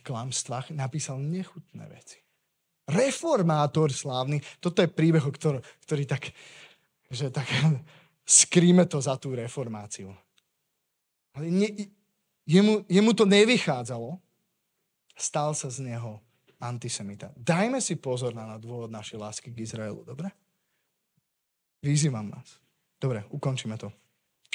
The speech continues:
Ako to teda s tým figovníkom je, chcete vedieť? <laughs> Figovník tu nie je symbolom Izraela. Biblickými symbolmi Izraela, keď tak, sú, hovoriac o drevinách, sú dve dreviny. Olivovník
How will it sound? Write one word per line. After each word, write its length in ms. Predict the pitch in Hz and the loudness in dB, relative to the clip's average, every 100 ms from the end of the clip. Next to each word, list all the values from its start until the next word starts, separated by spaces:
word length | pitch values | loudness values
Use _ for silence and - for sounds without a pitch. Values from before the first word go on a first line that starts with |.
| - | -4
Ako 180 | 147 156 | -2 -2
to 80 | 135 | -2
teda 240 | 135 131 | -2 -4
s 80 | 120 | -4
tým 100 | 135 | -6
figovníkom 560 | 120 131 131 131 117 127 | -8 -4 -4 -6 -8 -8
je, 140 | 117 107 | -8 -10
chcete 200 | - 120 | -12 -10
vedieť? 240 | 120 139 139 _ _ _ _ _ _ _ _ _ - - - - | -8 -8 -10 _ _ _ _ _ _ _ _ _ -20 -20 -20 -4
<laughs> 1400 | 330 - 392 - 381 - - - - - _ _ _ _ - | -4 2 0 2 -4 -4 -12 -10 -12 -16 _ _ _ _ 4
Figovník 440 | 220 254 262 254 226 | 6 6 6 4 4
tu 80 | |
nie 400 | 185 165 185 180 | 2 4 4 4
je 180 | 143 - | 2 0
symbolom 540 | 156 151 143 127 127 117 - _ | 2 2 2 0 -4 -6 -12 _
Izraela. 720 | 139 135 139 131 117 110 - _ _ _ _ | -4 0 0 0 -2 -4 -8 _ _ _ _
Biblickými 640 | - 208 254 233 - 202 175 | 4 6 6 4 4 6 6
symbolmi 480 | 190 185 196 170 147 | 6 6 6 4 2
Izraela, 640 | 151 170 143 135 123 170 - | 2 4 4 2 -2 -4 -2
keď 180 | 156 147 | -2 0
tak, 160 | 135 156 | -2 0
sú, 320 | - 139 - _ | 0 -2 -6 _
hovoriac 400 | 127 151 151 151 | -2 2 2 2
o 80 | 143 | 0
drevinách, 560 | 135 139 131 131 131 160 | -2 -2 -2 -4 -4 -6
sú 160 | 160 | -8
dve 160 | 131 131 | -6 -4
dreviny. 480 | 123 117 110 104 - _ _ _ _ _ _ _ _ _ _ | -2 -2 -4 -6 -10 _ _ _ _ _ _ _ _ _ _
Olivovník 720 | 139 135 131 127 131 143 - | -6 -4 -4 -6 -8 -8 -10